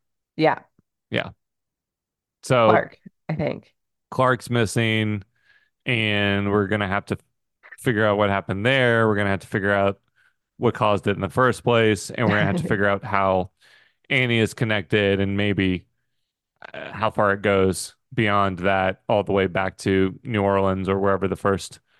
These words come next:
Speaker 2: season. Where was the
Speaker 1: Mm.
Speaker 2: first season set? Texas?
Speaker 1: I thought it was t-, oh, shoot. Now I don't know. I thought it was Texas.
Speaker 2: Somewhere in the South.
Speaker 1: Yeah.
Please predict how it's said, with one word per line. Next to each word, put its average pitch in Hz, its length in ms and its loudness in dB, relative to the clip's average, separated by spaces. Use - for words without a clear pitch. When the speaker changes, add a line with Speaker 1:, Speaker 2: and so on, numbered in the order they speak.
Speaker 2:
season. 117 340 0
Where 151 100 4
was - 120 0
the 196 60 0
Speaker 1:
Mm. 143 40 -10
Speaker 2:
first 185 220 -2
season 185 260 0
set? 196 240 0
Texas? 156 500 -4
Speaker 1:
I 202 80 -2
thought 294 180 2
it 277 40 4
was - 320 -2
t-, - 120 -20
oh, 170 380 0
shoot. 160 360 -4
Now 151 160 -2
I 160 40 0
don't 160 140 -2
know. 151 360 -4
I 180 60 -6
thought 247 200 0
it - 80 -4
was - 500 -4
Texas. - 280 -10
Speaker 2:
Somewhere 165 220 2
in 123 60 0
the 107 80 0
South. 98 380 -2
Speaker 1:
Yeah. - 300 -4